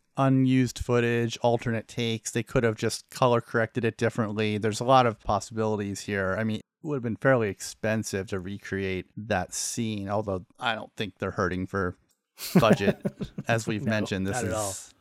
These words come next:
Speaker 1: they've gone all out with the visual effects, the music licensing, really everything. So, yeah, it's very possible, but it's also possible that they had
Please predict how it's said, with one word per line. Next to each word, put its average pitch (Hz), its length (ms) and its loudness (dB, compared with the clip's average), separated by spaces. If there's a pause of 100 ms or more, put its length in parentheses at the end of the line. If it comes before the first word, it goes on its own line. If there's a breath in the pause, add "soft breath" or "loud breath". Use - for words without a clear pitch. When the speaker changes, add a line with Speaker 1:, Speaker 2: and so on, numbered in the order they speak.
(140)
Speaker 1:
they've 110 180 0
gone 101 240 0
all 107 200 4
out 98 260 4
with 95 200 -6
the 90 100 -4
visual 78 380 -6
effects, - 480 2
the 87 120 -6
music 120 360 2
licensing, 107 800 -4
really 98 240 -2
everything. 92 500 -4
So, 92 220 -2 (280 loud breath)
yeah, 175 260 8
it's 139 120 0
very 147 180 4
possible, 101 440 2
but 107 300 -2
it's 113 160 -4
also 104 200 0
possible 92 400 -2
that 90 160 -14
they 92 120 -4
had 90 360 0